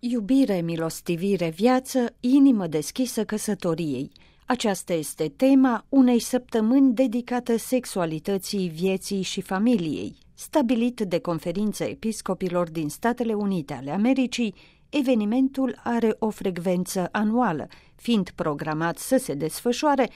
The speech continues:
între douăzeci și patru și treizeci iulie. Inițiativa are subtitlul Celebrarea și onorarea viziunii lui Dumnezeu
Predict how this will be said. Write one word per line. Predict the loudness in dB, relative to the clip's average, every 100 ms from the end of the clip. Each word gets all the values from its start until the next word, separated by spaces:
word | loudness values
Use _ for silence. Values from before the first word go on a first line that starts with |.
| -10 4
între | 4 6 2
douăzeci | 2 0 0 0 0
și | -2
patru | -2 -2 -2 -4 -4
și | -4 -4
treizeci | -2 -2 -2 -2 -4 -4 -4
iulie. | -2 -2 -2 -8 -10 -16 _ _ _ _ 0
Inițiativa | 4 6 4 2 0 0 0 0 0
are | 0 0 0
subtitlul | -4 -6 -8 -4 -4 -2 0 0 -2 -12 _
Celebrarea | -4 2 2 2 0 0 0 -4
și | -4 -8 -2
onorarea | 0 2 2 0 0 0
viziunii | -2 -4 -4 0 2 2 0 -2
lui | -4
Dumnezeu | -4 -6 -6 -4 2 2